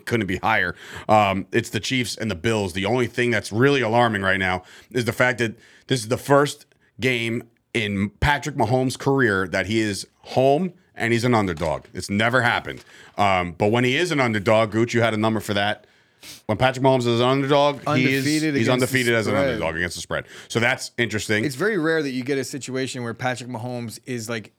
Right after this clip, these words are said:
Speaker 2: in the plus against the spread because the Chiefs have been so bad covering spreads in his tenure. But this is one of those rare cases where you get to, like –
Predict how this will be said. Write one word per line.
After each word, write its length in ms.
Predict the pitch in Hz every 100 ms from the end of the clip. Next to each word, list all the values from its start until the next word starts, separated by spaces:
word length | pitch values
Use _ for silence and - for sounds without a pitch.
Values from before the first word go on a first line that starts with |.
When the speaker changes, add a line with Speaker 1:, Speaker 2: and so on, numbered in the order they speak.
| _
Speaker 2:
in 100 | 135
the 80 | 127
plus 360 | 101 - 127 -
against 300 | 113 113 -
the 60 | 110
spread 360 | - 120 110
because 260 | 107 113 110
the 80 | 113
Chiefs 260 | - 156
have 140 | 139 110
been 140 | 113
so 300 | - 143 135
bad 340 | 120 127 127 107
covering 360 | 123 117 113
spreads 440 | 104 - 135 127 110
in 80 | 110
his 200 | 113 -
tenure. 400 | 135 131 113 104 - - _
But 360 | - 151 131 _ _ -
this 220 | 139 135
is 100 | 127
one 140 | 139
of 60 | 135
those 200 | 131 110
rare 220 | 131 135
cases 380 | 120 143 131 107
where 100 | 110
you 140 | 113 113
get 160 | 113
to, 120 | 120
like – 320 | 113 110 101